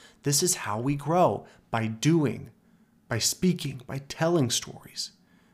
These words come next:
by getting better because we've done it. You've gotta,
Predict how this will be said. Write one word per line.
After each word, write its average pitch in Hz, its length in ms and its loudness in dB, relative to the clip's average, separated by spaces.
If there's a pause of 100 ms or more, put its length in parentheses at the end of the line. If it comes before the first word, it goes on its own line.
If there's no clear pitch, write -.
(100)
by 120 100 -4
getting 127 280 0
better 123 480 2 (340)
because 120 520 0
we've 113 240 -2
done 120 200 -2
it. - 240 -16 (1200)
You've 120 160 -4
gotta, 123 240 4